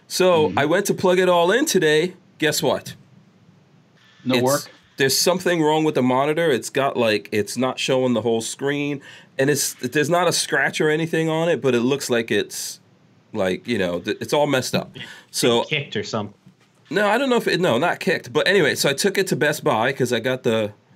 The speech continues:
Speaker 1: I don't know, do you guys ever get the plans? Like, you know, every time you buy something, they try
Speaker 2: Not
Speaker 1: to sell you.
Speaker 2: normally.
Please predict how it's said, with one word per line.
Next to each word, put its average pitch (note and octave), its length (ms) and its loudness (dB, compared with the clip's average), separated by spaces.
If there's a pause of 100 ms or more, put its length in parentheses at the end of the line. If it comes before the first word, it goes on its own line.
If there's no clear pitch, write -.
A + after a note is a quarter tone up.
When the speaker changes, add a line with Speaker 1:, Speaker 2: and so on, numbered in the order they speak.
(120)
Speaker 1:
I B2 120 -4
don't D#3 100 0
know, A#2 100 0
do G#2+ 140 -6
you B2+ 100 -2
guys C#3 280 -2
ever B2+ 180 0
get B2 300 0
the A2 120 -4
plans? A#2 600 -4
Like, G2 180 -6
you D3 60 -4
know, A2 160 -4
every G#2+ 140 -6
time G#2 200 -6
you F#2+ 80 -4
buy F#2+ 180 -2
something, G2+ 440 -6 (420)
they - 80 -14
try A2+ 160 -2
Speaker 2:
Not A2+ 100 0
Speaker 1:
to F#2+ 60 -6
sell G2 140 -2
you. F#2 80 -2
Speaker 2:
normally. F#2+ 160 -4